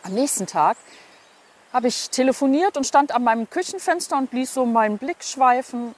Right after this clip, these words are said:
Auf einmal entdecke ich die Schneeglöckchen. Waren die gestern schon da? Die Schneeglöckchen sind da. Ich hab mich so gefreut.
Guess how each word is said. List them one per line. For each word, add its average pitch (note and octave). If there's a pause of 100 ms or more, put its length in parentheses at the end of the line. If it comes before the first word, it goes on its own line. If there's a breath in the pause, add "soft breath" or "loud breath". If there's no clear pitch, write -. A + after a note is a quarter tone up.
Auf -
einmal A3
entdecke F3+
ich - (160)
die F3
Schneeglöckchen. E3
Waren G3
die E3
gestern -
schon E4
da? F4 (440 loud breath)
Die F#4
Schneeglöckchen G4+
sind C#4
da. C#4+
Ich -
hab B3+
mich A#3+
so D#4
gefreut. D#4+